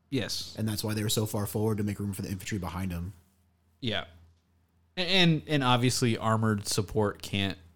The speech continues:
Speaker 1: live without infantry support. That's, like, war rules, right? You're not allowed to have your tanks out there without people with your tanks.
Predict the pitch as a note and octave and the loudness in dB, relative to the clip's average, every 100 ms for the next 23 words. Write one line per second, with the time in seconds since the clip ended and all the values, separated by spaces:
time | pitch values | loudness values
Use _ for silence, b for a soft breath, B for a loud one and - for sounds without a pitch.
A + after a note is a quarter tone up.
0 | _ A#2+ A#2 G#2+ G#2 G#2 G#2 - F#2+ F#2+ | _ -2 2 4 2 0 -2 0 0 0
1 | A2+ G#2 F#2+ F#2 F2+ - F#2 - - - | -4 -4 -4 -4 -6 -6 -8 -8 -10 -12
2 | - _ G2+ G2 G2 - - _ _ _ | -20 _ -6 -4 -4 -8 -14 _ _ _
3 | _ _ G2 E2 - G2 G#2 G#2 F#2+ F2 | _ _ -10 -10 -12 -6 -2 0 0 0
4 | D2 - - F#2 F2+ - _ _ _ _ | -4 -8 -6 -6 -6 -12 _ _ _ _
5 | _ _ _ B2 A#2 A2+ G#2 A2 A2+ G2 | _ _ _ -4 0 2 2 0 0 0
6 | A2+ F#2+ G2 F#2 F#2 F2 E2+ - F#2+ D2 | -2 -2 -2 -2 -2 -2 -4 -6 -8 -8
7 | G2 - F2+ - D2 - - | -10 -12 -12 -12 -12 -12 -20